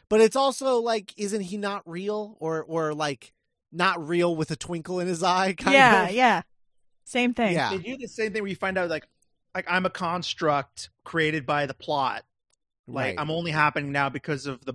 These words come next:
Speaker 3: the plot happening. But also, maybe I'm kinda real. You never know. Wink,
Speaker 2: Mm-hmm.
Speaker 3: wink, Merry Christmas.
Speaker 1: Right, right. But that's charming. Like, that's, like, fine.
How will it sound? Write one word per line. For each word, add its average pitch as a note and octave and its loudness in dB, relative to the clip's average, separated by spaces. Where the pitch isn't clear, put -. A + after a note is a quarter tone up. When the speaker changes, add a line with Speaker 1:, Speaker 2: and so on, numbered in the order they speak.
Speaker 3:
the B2+ -10
plot C#3+ 0
happening. A2 -6
But D#3 0
also, C3+ -4
maybe F3+ -8
I'm C#4+ -6
kinda C#4+ -2
real. G#3 -2
You D#3+ -4
never G#3+ -8
know. D#3+ -4
Wink, A3 0
Speaker 2:
Mm-hmm. A3 0
Speaker 3:
wink, D3 -10
Merry D3 -8
Christmas. D#3 -12
Speaker 1:
Right, D#3 2
right. D3+ 0
But B3+ 2
that's E4+ 6
charming. G#3+ -2
Like, E3+ 0
that's, A#3+ 2
like, A#3 0
fine. F#2+ -10